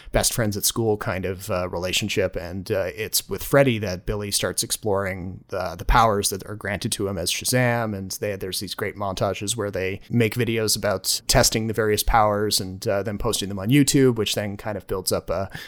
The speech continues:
a reputation for Shazam around Philly. And that's, that's probably some of the best stuff in the movie, I would say. The, uh, uh, that, that kind of, like, youthful kind of discovery of what kind of powers, uh, are involved here, what they're, what they're dealing with.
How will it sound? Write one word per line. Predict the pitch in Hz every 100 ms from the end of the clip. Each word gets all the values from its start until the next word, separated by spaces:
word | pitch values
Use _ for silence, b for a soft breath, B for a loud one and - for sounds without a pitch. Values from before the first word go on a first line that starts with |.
| B -
a | - - - -
reputation | 120 117 110 123 110 104
for | 107 113
Shazam | 120 113 110 113
around | 117 113 113
Philly. | 113 110 123 123
And | 104 101
that's, | 143 139 -
that's | 220 - - _
probably | - 202 175 156
some | - 123
of |
the | 113
best | 113 -
stuff | 147 139
in | 131
the |
movie, | 131 135 139
I | 135
would | 131
say. | - 135 139
The, | 117 104
uh, | 101 98 - B B B
uh, | - 107 98
that, | 107 90 -
that | 95 -
kind | - 117 101
of, | 92 107
like, | 95 90 - b
youthful | 113 117 - 120 117 113 110
kind | 127
of | 107
discovery | - - 117 117 117
of | 113 -
what | 110 107
kind | 127
of | 120 -
powers, | 120 120 123 131 - -
uh, | 107 104 -
are | 117
involved | 107 110 110 110
here, | 131 127
what | 113 110
they're, | 107 104
what | 113 113
they're | 101
dealing | 104 117
with. | 127 -